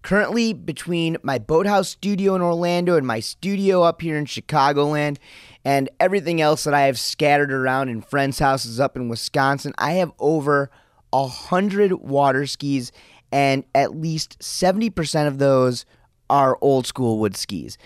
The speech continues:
I've got stuff from the fifties all the way through present day. And don't get me wrong, I love some of the new stuff out there. I just got a brand new Radar Trick ski. Conley sent me a great new wake surf board that I've been ripping on.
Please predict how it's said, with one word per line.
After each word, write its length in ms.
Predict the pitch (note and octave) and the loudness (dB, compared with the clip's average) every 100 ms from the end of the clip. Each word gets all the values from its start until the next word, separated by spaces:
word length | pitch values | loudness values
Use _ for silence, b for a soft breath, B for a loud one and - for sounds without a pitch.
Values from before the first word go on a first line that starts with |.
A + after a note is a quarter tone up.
| B B B | B B B
I've 140 | D#3 D3+ | -2 2
got 200 | D3+ D3+ | 0 0
stuff 440 | - G3 F#3 - b b _ | -2 2 2 0 b b _
from 180 | E3 D#3 | -4 -4
the 80 | C#3 | -4
fifties 680 | - G#3+ A3 G#3+ A#3 G#3+ - _ | -2 -2 -2 -2 -2 -2 -6 _
all 240 | - F#3+ A3+ | 2 6 6
the 120 | A#3+ | 6
way 200 | A3+ G#3 | 4 4
through 220 | - D#3 | 0 -6
present 520 | - - C#3+ A#2+ A#2 | -4 0 0 -2 -6
day. 380 | - D#3+ D#3 D3+ b b b | 0 2 4 2 b b b
And 160 | C3 | -4
don't 220 | B2+ G#3 A3 | 2 2 2
get 120 | A#3+ | -2
me 100 | B3+ | 2
wrong, 520 | A3 E3+ D#3+ D#3 E3 b b _ | 4 4 4 0 -4 b b _
I 80 | C#3 | 0
love 440 | C#3 C#3+ F3 A#3 | 0 2 4 2
some 180 | - A#3+ | 0 -2
of 60 | B3 | 0
the 80 | B3 | 2
new 180 | A3+ | 2
stuff 400 | G3 - D#3 C#3+ | 0 2 2 4
out 300 | D3+ C#3 C3+ | 4 2 2
there. 200 | D3+ D3+ - | 0 0 0
I 100 | B2+ | -2
just 300 | A#2 B2+ G#2 | -2 -4 2
got 180 | G3 F#3 | 2 2
a 40 | |
brand 340 | C#3 F3 F3 | 0 0 2
new 160 | F#3 F#3 | 2 0
Radar 340 | F3 F#3 F#3 | 0 2 2
Trick 300 | F#3+ - D#3 | 0 0 -2
ski. 400 | C#3+ - D3+ D3+ b b b - | -2 -4 -2 -2 b b b -8
Conley 380 | C#3+ C#3+ G3+ G#3 | 0 0 2 0
sent 300 | - G3 - | 0 0 0
me 120 | F#3 | 0
a 80 | C#3+ | 0
great 680 | A#2 B2+ B2 E3 G3+ - _ _ | -2 -8 0 2 2 -2 _ _
new 400 | - C3+ D#3+ F#3+ | -8 -2 2 2
wake 340 | F#3+ D#3 E3+ - | 2 2 2 2
surf 320 | F3+ F3+ - | 0 -2 -2
board 260 | F3 E3 D#3+ | 2 2 4
that 60 | |
I've 120 | D#3 D3+ | 2 0
been 200 | D#3 D3 | -2 0
ripping 300 | D#3 E3+ E3 | 0 0 0
on. 260 | D#3+ D#3+ | 0 -2